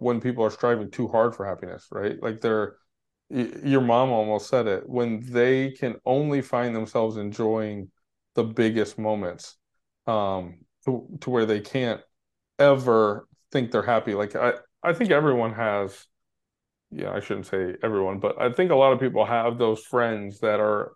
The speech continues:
m-, most times, like, they, they have a lot of things going well for 'em, but they'll,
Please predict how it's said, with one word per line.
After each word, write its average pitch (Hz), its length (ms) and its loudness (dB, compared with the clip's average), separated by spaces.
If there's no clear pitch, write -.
m-, 139 280 -10
most 135 320 0
times, 123 240 0
like, 107 180 0
they, 147 180 6
they 139 180 4
have 180 200 6
a 170 60 6
lot 139 240 6
of 143 80 -2
things 143 240 -4
going 139 340 0
well 143 220 4
for 117 300 -2
'em, 110 200 -10
but 123 180 2
they'll, 117 520 4